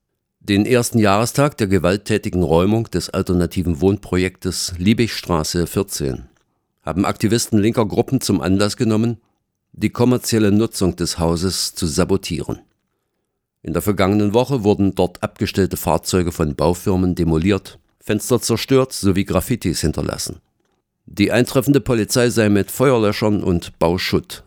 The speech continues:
attackiert worden. Anlass der Krawalle dürften neben dem Jahrestag der Räumung auch eine Militärtagung in dieser Woche und der Europäische Polizeikongress Mitte Februar in Berlin sein.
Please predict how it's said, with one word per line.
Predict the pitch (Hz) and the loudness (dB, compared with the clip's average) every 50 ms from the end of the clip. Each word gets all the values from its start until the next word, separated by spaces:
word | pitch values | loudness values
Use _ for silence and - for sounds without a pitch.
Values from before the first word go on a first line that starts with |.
| _ - | _ -10
attackiert | 82 - - 82 - - - 90 65 - - - | -10 -6 -6 -6 -6 -4 -2 -2 -2 -2 -4 -6
worden. | - 53 - - - 60 - _ _ _ _ _ _ _ _ _ _ _ _ - | -6 -6 -6 -6 -12 -14 -14 _ _ _ _ _ _ _ _ _ _ _ _ -6
Anlass | 101 98 92 87 98 101 98 - - | -4 -2 0 0 0 -2 -2 -2 -2
der | 104 98 - | -2 -2 -2
Krawalle | - 92 90 87 98 117 127 117 | 0 -2 2 2 2 2 2 0
dürften | - 120 120 - - - 110 107 107 | 0 -2 -2 -2 -4 -2 0 2 2
neben | 107 104 98 104 98 | 2 2 2 0 0
dem | 98 95 | 0 0
Jahrestag | 90 85 76 71 73 95 - - 104 85 - - | 0 0 0 -2 -2 -6 -8 -4 -4 -6 -4 -4
der | 80 71 | -6 -2
Räumung | 67 78 85 92 107 113 107 - - - - - _ - | 0 0 0 2 0 -2 -4 -6 -12 -20 -20 -20 _ -2
auch | 101 98 - - - - | -2 -2 -2 -4 -10 -4
eine | 104 101 107 113 | 0 2 2 4
Militärtagung | 113 110 107 110 98 - 113 107 110 110 - - 92 73 71 71 73 73 76 73 | 4 4 2 0 0 0 0 0 0 0 -2 -2 -2 -2 -2 -2 -2 -4 -4 -4
in | - - 82 | -2 -2 0
dieser | 82 87 78 80 95 87 | 0 0 0 0 0 0
Woche | 90 90 - 110 104 90 - _ _ _ _ _ _ _ _ - | 0 -2 -2 -2 -4 -4 -4 _ _ _ _ _ _ _ _ -2
und | 98 107 107 - - - - - - - | -2 -2 -2 -2 -6 -12 -12 -12 -4 0
der | 87 78 - _ - | 0 0 0 _ 0
Europäische | 98 95 80 82 82 - - 101 92 92 92 98 - - 101 | 2 2 4 2 0 0 0 0 0 2 0 0 0 0 0
Polizeikongress | - - 104 95 87 80 - - - 101 78 85 87 - - 82 76 76 - 85 85 82 - - - - _ _ _ _ _ _ - | 0 0 -2 0 0 0 -2 -2 0 2 2 0 0 -2 -2 -2 -2 2 4 4 4 4 2 -2 -6 -8 _ _ _ _ _ _ -2
Mitte | - 95 87 - 98 | 0 0 2 2 0
Februar | - - 107 107 - 98 90 82 78 78 80 76 76 - - | 0 2 0 0 2 2 2 2 2 2 0 -4 -8 -8 -2
in | 85 78 73 | -2 -2 0
Berlin | - 90 92 95 95 90 87 87 | 2 0 2 2 2 2 0 -2
sein. | - - - - - - - - - - - | -4 -6 -8 -6 -6 -8 -12 -12 -16 -16 -18